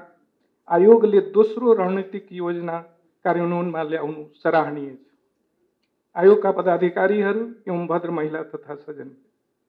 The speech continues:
आयोगले सङ्घीयता अनुरूप समावेशी समूहतर्फ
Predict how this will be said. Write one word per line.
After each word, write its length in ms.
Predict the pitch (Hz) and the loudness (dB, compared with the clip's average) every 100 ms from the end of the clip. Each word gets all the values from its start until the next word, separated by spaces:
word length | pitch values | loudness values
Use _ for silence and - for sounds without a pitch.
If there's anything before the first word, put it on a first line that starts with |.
| _ _ _ _ _ _ _ - | _ _ _ _ _ _ _ 2
आयोगले 460 | 190 247 233 233 | 6 6 8 6
सङ्घीयता 680 | 226 214 214 202 220 226 220 | 6 2 2 6 6 6 6
अनुरूप 460 | 220 220 226 226 - - _ _ _ - | 6 6 4 2 -12 -20 _ _ _ -4
समावेशी 560 | 196 202 208 220 233 | 0 0 2 0 -2
समूहतर्फ 640 | 208 208 208 220 226 208 | -4 -2 2 2 2 -4